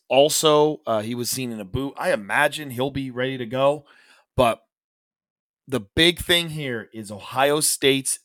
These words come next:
defense against Penn State's offense. Can Penn State's offense finally break through? I think if Penn State can score, I think twenty,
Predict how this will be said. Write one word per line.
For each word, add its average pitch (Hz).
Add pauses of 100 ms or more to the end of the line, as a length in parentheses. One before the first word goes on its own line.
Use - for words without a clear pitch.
defense 123
against 107
Penn 117
State's 110
offense. 104 (380)
Can 185
Penn 160
State's 151
offense 117
finally 120 (800)
break 113
through? 90 (1200)
I 151
think 165
if -
Penn 143
State 143
can 120
score, 120
I 123
think 120 (260)
twenty, 156